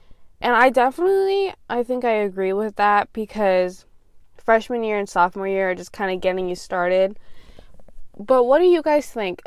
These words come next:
I think I'm already getting senioritis. I mean, that's initially why I started the show. It was for anyone who was feeling the same way as me, or didn't have any friends, anyone to talk to, any family members. And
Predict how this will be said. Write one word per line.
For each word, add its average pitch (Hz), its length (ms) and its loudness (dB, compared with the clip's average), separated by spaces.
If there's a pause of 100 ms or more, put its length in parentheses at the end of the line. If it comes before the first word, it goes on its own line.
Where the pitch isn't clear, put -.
I 277 280 0
think 330 560 -4
I'm 247 260 0
already 214 360 2
getting 190 320 2
senioritis. 175 720 -6 (260)
I 233 120 0
mean, 240 240 0
that's 254 260 2
initially 285 500 0
why 196 360 2
I 190 60 0
started 185 480 -6
the 196 80 -6
show. 170 560 -2
It - 80 -6
was 196 340 -4
for 196 140 -2
anyone 208 840 -4 (500)
who 214 560 -2 (160)
was 202 280 -10
feeling 285 360 0
the 269 120 -4
same 254 320 -4
way 240 200 -4
as 226 180 -4
me, 214 540 -8 (420)
or 185 640 -6 (120)
didn't 254 280 0
have 233 300 0
any 220 200 -4
friends, 226 480 -2
anyone 208 300 -4
to 202 100 -6
talk 208 280 -2
to, 190 200 -6
any 175 200 -6
family 220 360 -4
members. 170 420 -6
And 196 220 -2